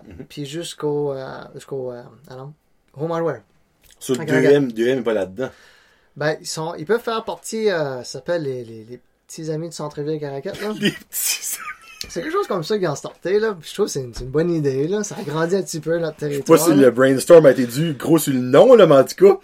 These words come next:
Speaker 1: les
Speaker 2: Ouais.
Speaker 1: petits amis, comment, excusez, là, mais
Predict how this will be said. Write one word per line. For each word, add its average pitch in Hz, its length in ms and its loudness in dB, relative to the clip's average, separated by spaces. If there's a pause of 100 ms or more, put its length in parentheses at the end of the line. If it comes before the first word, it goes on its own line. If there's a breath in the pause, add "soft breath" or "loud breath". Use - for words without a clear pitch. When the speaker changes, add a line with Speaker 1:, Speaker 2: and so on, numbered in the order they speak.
(280 loud breath)
Speaker 1:
les - 200 4
Speaker 2:
Ouais. - 100 -2
Speaker 1:
petits 214 420 0
amis, 156 400 4
comment, 147 500 8
excusez, 151 560 -2
là, 190 100 2
mais 127 220 -2